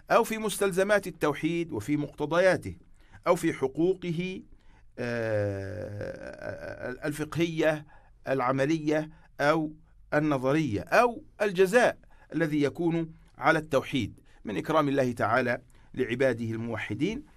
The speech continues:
أو في بيان العقوبات والوعيد على مضادة التوحيد بالشرك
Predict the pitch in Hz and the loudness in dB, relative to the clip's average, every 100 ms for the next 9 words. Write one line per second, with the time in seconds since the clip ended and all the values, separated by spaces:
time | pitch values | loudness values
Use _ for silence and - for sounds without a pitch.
0 | - - 175 202 202 - 185 151 151 165 | -20 -2 4 4 4 -4 -6 -2 2 2
1 | 160 156 - 147 120 131 131 123 120 123 | 2 -2 -4 -4 -4 -6 -4 0 2 2
2 | 113 - - - _ - 110 127 127 127 | 0 -8 -20 -20 _ -14 -2 0 0 -2
3 | 123 117 104 156 185 170 - - - - | -4 -4 0 0 0 -4 -16 -20 -18 0
4 | 123 151 135 127 127 180 170 135 127 110 | 4 6 4 2 4 6 6 0 -4 -6
5 | 107 - 117 101 - - - - 110 - | -6 -4 -4 -6 -8 -20 -16 -8 -6 -2
6 | 143 143 - 139 | -2 -2 -4 -6